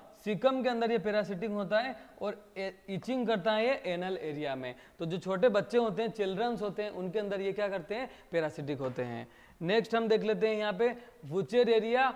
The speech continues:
braccophti, बहुत ज़्यादा इंपॉर्टेंट है, question पूछा जाता है यहाँ पे।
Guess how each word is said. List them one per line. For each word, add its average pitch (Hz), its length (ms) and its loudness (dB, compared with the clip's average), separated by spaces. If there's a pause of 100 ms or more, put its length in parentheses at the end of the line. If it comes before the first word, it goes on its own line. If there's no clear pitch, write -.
(260)
braccophti, 180 720 -2
बहुत 180 260 0
ज़्यादा 196 220 2
इंपॉर्टेंट 180 480 -4
है, 208 80 -2
question 180 400 -4
पूछा 160 220 -4
जाता 180 240 -2
है 185 80 -6
यहाँ 180 260 -6
पे। 202 120 -4